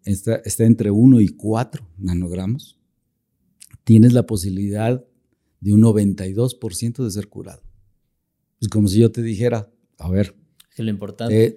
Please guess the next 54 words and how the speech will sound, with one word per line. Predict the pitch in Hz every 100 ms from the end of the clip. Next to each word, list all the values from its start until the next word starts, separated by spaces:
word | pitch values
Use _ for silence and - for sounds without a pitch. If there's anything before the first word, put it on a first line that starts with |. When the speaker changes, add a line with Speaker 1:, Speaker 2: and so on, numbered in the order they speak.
| _
Speaker 1:
Te, | - 104 104
te, | - 107 104
te, | 104
te | - - 98
rifo | 113 113 127
un | 120
boleto | 110 113 113 147
para | 143 101 95
ganarte | 95 98 101 101 113 107 107 101 95 92 90
las | 90 90
torres | - 101 104 90
de | 87 85
Sonata. | 98 92 95 - _ _ _ _ _ _
Speaker 2:
<laughs> | - _ _ _
Speaker 1:
¿Sale? | 156 139
Speaker 2:
Claro. | - 117 -
Speaker 1:
Y | -
tienes | 120 117
noventa | 107 101 92
y | 98
dos | 110
por | - 98
ciento | 101 104
de |
sacártela, | 90 90 98 87 - _
pues | 85
la | 76
compras. | 80 - - - _ _ _ _ _ 123 _ _ _ _
Speaker 2:
Exacto. | - - 104 - _
Speaker 1:
¿Me | 101
doy | 101 101
a |
entender? | 110 110 110 135 - _ _ _ _ _ _ _
Entonces | 90 98 107 110
se | 120
necesita | 95 90 92 123
una | 131
campaña, | 113 101 131 175
así | 131 143
como | 156
la | 131
que | 117 131
han | 139
hecho | 135 135
efectivamente | 131 107 - 127 131 131 123 135 127
con | 107 92
el | 92
cáncer | 104 110 117 117
de, | 101 95
de, | - 92 92 90 - -
de | 92
matriz | 92 92 107 110
de | 113
mujeres | 101 110 110 143 -